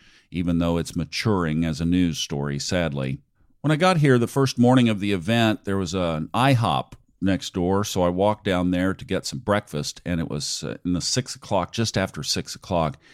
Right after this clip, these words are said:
and I looked up and to the left, which was the east, and there was Venus <laughs> and Mars, and oh my goodness. I wear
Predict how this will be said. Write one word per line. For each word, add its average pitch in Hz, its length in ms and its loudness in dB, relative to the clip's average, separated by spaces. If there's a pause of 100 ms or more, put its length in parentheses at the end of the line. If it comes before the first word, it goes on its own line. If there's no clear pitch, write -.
(360)
and 104 100 2
I 101 60 4
looked 120 400 2
up 139 380 -2
and 104 180 2
to 139 140 2
the 120 100 0
left, 104 540 0
which - 320 -2
was 92 220 -4
the - 180 -8
east, 92 500 0 (140)
and 92 580 4
there 113 240 4
was 123 300 0
Venus 123 680 4
<laughs> - 60 -8
and 92 300 4
Mars, 82 600 0
and 95 240 0
oh 131 360 6
my 82 260 4
goodness. 110 420 2 (460)
I 143 140 6
wear 127 320 6